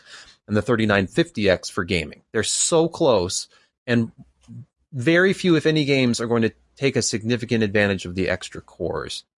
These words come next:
that the thirty-nine fifty X would provide, 'cause you're already at twelve cores, twenty-four threads with that thirty-nine hundred X,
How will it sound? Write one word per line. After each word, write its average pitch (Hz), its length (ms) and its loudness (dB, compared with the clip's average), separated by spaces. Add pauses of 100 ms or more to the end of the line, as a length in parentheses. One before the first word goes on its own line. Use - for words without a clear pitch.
(340)
that 95 160 -4
the 95 80 -2
thirty-nine 95 340 4
fifty 90 300 -2
X 82 180 -2
would 80 140 -14
provide, 82 280 -2
'cause 104 140 -6
you're 147 100 0
already 165 240 0
at - 120 -6
twelve 123 360 0
cores, 113 280 0
twenty-four 98 480 -4
threads 90 340 -2
with 90 100 -6
that 85 140 -4
thirty-nine 87 320 -4
hundred 80 260 -8
X, - 300 -10